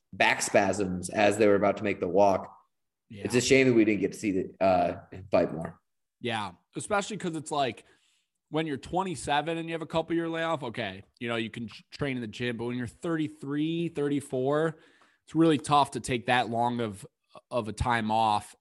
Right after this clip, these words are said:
Speaker 2: and, and continue the car-, car-, career trajectory you were on.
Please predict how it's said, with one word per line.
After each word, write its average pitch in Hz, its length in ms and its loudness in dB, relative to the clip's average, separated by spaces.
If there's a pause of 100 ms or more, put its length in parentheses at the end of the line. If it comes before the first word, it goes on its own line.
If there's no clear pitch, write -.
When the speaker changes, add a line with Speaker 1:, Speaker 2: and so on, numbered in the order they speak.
(120)
Speaker 2:
and, 113 240 -8
and 104 300 -8
continue 113 560 -2
the 104 120 -4
car-, 110 380 -4
car-, 113 240 -6 (100)
career 131 520 6
trajectory 123 640 -2
you 104 120 -4
were 98 140 -6
on. 90 300 -2